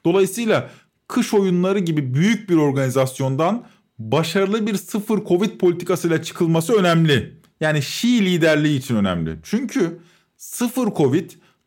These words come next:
daha çok Çin'in lideri Xi'nin projesi olarak biliniyor.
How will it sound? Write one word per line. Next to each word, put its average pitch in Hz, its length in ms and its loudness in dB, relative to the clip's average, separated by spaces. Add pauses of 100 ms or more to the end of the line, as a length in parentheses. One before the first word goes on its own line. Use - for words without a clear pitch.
daha 247 240 0
çok - 400 -6
Çin'in 226 400 0
lideri 170 320 0
Xi'nin 180 420 0
projesi 208 480 0
olarak 127 380 2
biliniyor. 87 420 -2